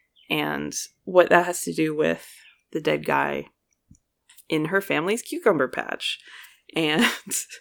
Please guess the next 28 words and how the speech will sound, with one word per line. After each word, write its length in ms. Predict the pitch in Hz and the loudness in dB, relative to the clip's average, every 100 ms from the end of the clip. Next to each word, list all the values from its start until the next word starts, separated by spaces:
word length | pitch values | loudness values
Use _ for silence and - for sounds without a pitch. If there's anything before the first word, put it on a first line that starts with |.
| - - | -20 -14
<laughs> 680 | - 277 - 254 - 214 - _ _ | -2 2 2 2 0 -4 -4 _ _
despite 760 | - - - 240 - - - - - _ - | -6 -6 4 6 6 2 -4 -14 -14 _ -6
the 580 | 185 175 165 170 170 - _ _ _ _ _ - - | -4 -4 -4 -4 -4 -6 _ _ _ _ _ -16 -6
fact 320 | - 170 - | -2 -2 -2
that 340 | - 143 139 - - | 0 0 0 -4 -4
there 180 | 143 | -4
are 160 | 131 131 | -4 -4
dead 260 | 147 185 175 | 2 2 2
people 320 | 185 180 160 | -4 0 2
in 140 | 151 | 2
this, 400 | 151 143 156 - - - - - | -2 -4 -6 -10 -14 -20 -20 -12
it 160 | - 190 | 0 8
is 280 | 226 247 220 | 8 8 2
very 280 | 202 185 185 | 4 4 2
cute. 500 | - 214 214 202 - - | -2 -4 -2 -2 -4 -6
It's 160 | - - | -4 -4
a 40 | |
cozy 380 | - 202 175 180 | -2 2 4 4
mystery. 680 | 160 156 - 151 143 139 147 | 0 -4 -2 0 0 -2 -4
She 280 | 151 - 143 | -6 -6 -4
is, 580 | 123 135 131 127 - - _ | -2 -2 -4 -8 -12 -16 _
you 80 | - | -6
know, 120 | 139 127 | -4 -4
there's 200 | 151 160 | -4 -2
not 160 | 160 | -2
a 40 | 156 | 0
lot 140 | 135 | -2
of, 240 | 127 131 | -4 -6